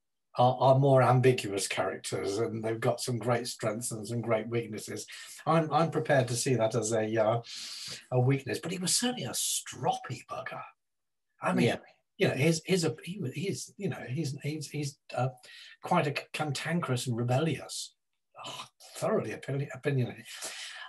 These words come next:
Speaker 1: Again, a lot of the stuff that he wrote, he wrote in footnotes, and in s-, and in Polychron-, Chronicon in particular, I believe. Um, but he wrote explanations as to sometimes why a certain translation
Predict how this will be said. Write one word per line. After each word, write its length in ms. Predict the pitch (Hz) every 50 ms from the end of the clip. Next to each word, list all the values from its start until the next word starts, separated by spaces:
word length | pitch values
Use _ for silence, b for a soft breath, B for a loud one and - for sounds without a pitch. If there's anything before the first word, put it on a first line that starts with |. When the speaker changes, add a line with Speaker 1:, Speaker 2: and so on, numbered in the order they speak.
| B B _ _ _
Speaker 1:
Again, 280 | - 165 196 165 120 - B B B B B B -
a 120 | 151 151
lot 280 | 160 160 196 202 208 240
of 60 | 240
the 60 | -
stuff 260 | - - - 196 180
that 120 | - - 143
he 160 | - 170 160
wrote, 300 | 151 160 147 123 - - -
he 120 | 127 151
wrote 240 | 147 147 156 156 156
in 100 | 147 143
footnotes, 760 | - - 190 - - - 98 - - _ - - - - _ _ _ _ _ _ _ _ _ _ _ _ _ - - -
and 120 | 127 127
in 120 | 127 127 127
s-, 160 | 127 - - -
and 120 | - 127 127
in 140 | 117 113 113
Polychron-, 720 | - - - 151 135 - - 131 117 113 113 113 113 120 - _ -
Chronicon 460 | - - 131 110 110 - - 110 104
in 120 | 107 110
particular, 520 | 107 - 123 - 180 180 - - - - -
I 60 | - -
believe. 340 | 107 95 - 95 - - _ _ - B B B B B B B B B B B
Um, 200 | - 139 147 143 B B B B B
but 160 | 165 165 160
he 180 | 147 156 185 190
wrote 480 | 180 180 214 214 240 269 269 269 - - _ _ _ _ _ _ _ _ _ _ _ _ _ _ _ _ _ _
explanations 720 | - 190 185 - - 180 170 175 180 180 170 - 147 131 135
as 120 | 143 135
to 260 | - 156 147 151 143 - _ _ _
sometimes 500 | - - 208 214 208 165 165 151 131 127
why 480 | 143 147 160 175 175 165 160 160 156 156
a 40 | 143
certain 360 | 135 - - 196 202 180 170
translation 760 | 156 - 170 165 156 - 165 165 170 175 - - - 98 90